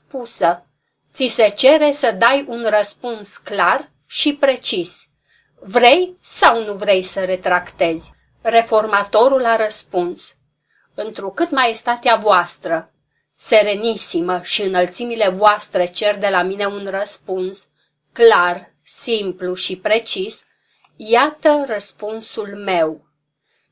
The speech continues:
Nu-mi pot supune credința nici papei, nici conciliilor,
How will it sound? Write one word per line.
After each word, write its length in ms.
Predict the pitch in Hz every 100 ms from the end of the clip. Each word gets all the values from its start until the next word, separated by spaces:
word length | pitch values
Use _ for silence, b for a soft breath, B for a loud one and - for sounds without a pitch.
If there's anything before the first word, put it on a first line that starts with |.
| -
Nu-mi 360 | 269 302 240
pot 280 | - 208 214
supune 560 | - - 185 - 220 208
credința 720 | - 196 180 190 196 - 185
nici 380 | 190 196 - -
papei, 680 | 226 196 180 196 180 - _ _ _
nici 480 | - 220 226 - -
conciliilor, 1000 | 226 233 240 - 269 220 196 185 165 165